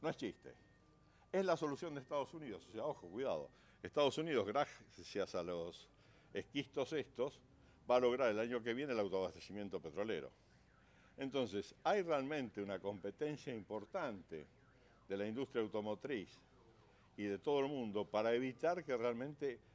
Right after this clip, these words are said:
esas cosas sucedan. La opep es la primera interesada en que Estados Unidos no tenga au-, autoabastecimiento.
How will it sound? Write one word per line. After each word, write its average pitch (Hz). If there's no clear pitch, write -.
esas 113
cosas 127
sucedan. 123
La 110
opep 196
es 117
la 113
primera 123
interesada 120
en 110
que 92
Estados 110
Unidos 113
no 95
tenga 101
au-, 82
autoabastecimiento. 92